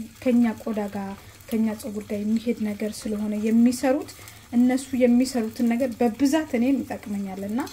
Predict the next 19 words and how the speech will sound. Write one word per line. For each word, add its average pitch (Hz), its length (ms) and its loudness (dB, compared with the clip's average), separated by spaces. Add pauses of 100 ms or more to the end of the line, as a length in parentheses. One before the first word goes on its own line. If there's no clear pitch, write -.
(320)
ከእነሱ 240 500 0 (120)
እነሱ 226 360 0 (140)
እያየሁኝ 220 840 0 (1160)
ቤት 226 260 0
ውስጥ - 300 -8 (140)
እንደዚህ 196 440 -8 (140)
እሰራና 196 540 -8 (500)
እጠቀማለሁኝ 220 880 -6
ማለት 190 300 -10
ነው። 320 200 -2
ቡና 214 280 0 (960)
የነጭ 220 400 -4
ሽንኩርቱን - 760 -4 (320)
እንትን - 400 -6
ያጠፋዋል፣ - 560 -2
የነጭ 208 320 -8
ሽንኩርቱን - 580 -6 (720)
ሽታ - 300 -10
ያጠፋዋል። 226 580 -4